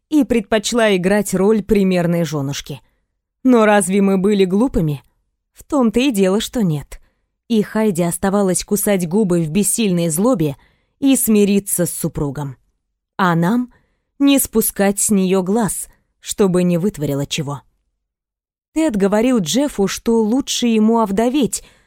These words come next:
но тот отказался. Наверное, привык к ней. Все мы привыкаем к людям, с которыми находимся рядом. Порой даже не важно, любим или нет. Но есть столько воспоминаний, разделённых на двоих,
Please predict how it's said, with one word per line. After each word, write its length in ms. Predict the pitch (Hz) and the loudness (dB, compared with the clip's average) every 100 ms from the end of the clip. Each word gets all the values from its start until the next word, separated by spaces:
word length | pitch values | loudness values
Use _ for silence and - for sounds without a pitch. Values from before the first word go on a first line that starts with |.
| _ - | _ 0
но 240 | 269 262 | 2 2
тот 320 | - 294 294 | 0 -4 -4
отказался. 680 | 277 - 247 170 147 - 143 - _ _ _ _ _ | -6 -4 -2 -2 -4 -6 -10 -16 _ _ _ _ _
Наверное, 600 | 254 240 226 208 196 185 | 0 2 2 2 0 0
привык 500 | 175 185 185 202 - | -2 -2 0 -2 -4
к 20 | |
ней. 220 | 147 139 139 - _ _ _ _ _ _ _ | -10 -8 -10 -18 _ _ _ _ _ _ _
Все 340 | - - 359 | -6 0 2
мы 140 | 240 175 | 2 2
привыкаем 640 | 196 202 196 220 185 175 | 0 -2 0 0 0 0
к 80 | 226 | 0
людям, 420 | 254 180 143 135 _ _ _ | 0 0 -4 -6 _ _ _
с 120 | - - | -12 -4
которыми 460 | 285 254 226 202 | -2 0 2 2
находимся 640 | 196 185 196 175 175 185 | 0 0 -2 0 -2 -2
рядом. 380 | 160 135 139 135 _ _ _ _ - | -4 -6 -8 -12 _ _ _ _ -4
Порой 380 | 262 233 220 202 | 0 2 2 2
даже 320 | 190 170 190 | 0 0 0
не 160 | 180 | 0
важно, 440 | 175 185 190 175 170 | 0 0 -2 -2 -2
любим 500 | 165 170 190 175 147 - | 0 0 0 -2 -4 -4
или 200 | 175 156 | -4 -2
нет. 420 | 165 190 - - _ _ _ _ _ _ - | -2 -2 -4 -12 _ _ _ _ _ _ -4
Но 180 | 262 254 | 2 4
есть 320 | 233 233 226 | 4 2 -2
столько 420 | - 240 226 196 | 0 0 2 0
воспоминаний, 800 | 180 185 190 180 175 202 208 156 | -2 -2 -2 0 0 0 0 0
разделённых 720 | 165 180 170 190 196 175 156 | 0 -2 0 0 0 -2 -4
на 100 | 180 | -4
двоих, 500 | 170 156 165 202 - | -4 -2 -2 -2 -6